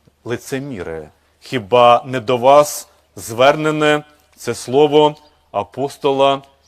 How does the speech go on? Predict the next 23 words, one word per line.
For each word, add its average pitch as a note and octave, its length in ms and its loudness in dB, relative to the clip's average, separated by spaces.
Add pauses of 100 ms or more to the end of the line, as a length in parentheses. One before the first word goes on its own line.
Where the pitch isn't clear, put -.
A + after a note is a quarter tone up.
(160)
Іоанна G#2 480 -4
Богослова? G#2 840 -12 (280)
Хто - 260 -4
каже: C3 600 4 (340)
"Я A#2 160 -6
люблю A#2+ 300 -6
Бога", C#3 640 0 (380)
а D3 80 0
брата B2 420 0
свого C#3+ 320 -2
ненавидить, C3+ 840 0 (320)
той D#3 140 0
говорить C#3 460 0
неправду, C#3+ 800 2 (440)
бо C#3 100 -6
той, F#3+ 180 -2
хто F3 300 0
не E3+ 140 -2
любить D3 320 -4
брата D3 360 2
свого, C#3+ 560 0 (360)
якого A#2 380 -6
бачить C3+ 680 -2